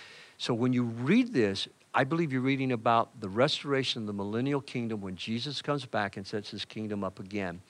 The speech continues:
We'll look at that some more in this book. That's why this book is so fascinating. And then finally tonight, we're gonna close with this. God's anger is always redemptive. God's anger is always redemptive.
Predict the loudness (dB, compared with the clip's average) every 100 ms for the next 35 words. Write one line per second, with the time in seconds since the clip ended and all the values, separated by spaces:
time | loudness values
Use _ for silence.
0 | -20 -8 0 0 0 0 2 0 0 -4
1 | -2 -4 -6 -6 -8 -4 -4 -4 -4 -6
2 | -6 -6 -8 -6 -6 -6 -2 -2 -2 -6
3 | -8 -8 -12 -16 -16 -16 -18 -20 -12 0
4 | 6 6 6 4 4 6 4 4 2 4
5 | 2 0 -2 4 4 4 2 2 2 -2
6 | -12 -20 -20 -20 _ _ _ -2 4 6
7 | 6 4 4 4 4 4 4 4 4 2
8 | -2 0 -2 -2 -10 -10 -14 -16 _ _
9 | -20 -18 -8 4 6 8 6 0 0 2
10 | 4 2 0 0 2 4 2 -2 -2 0
11 | -2 -4 -16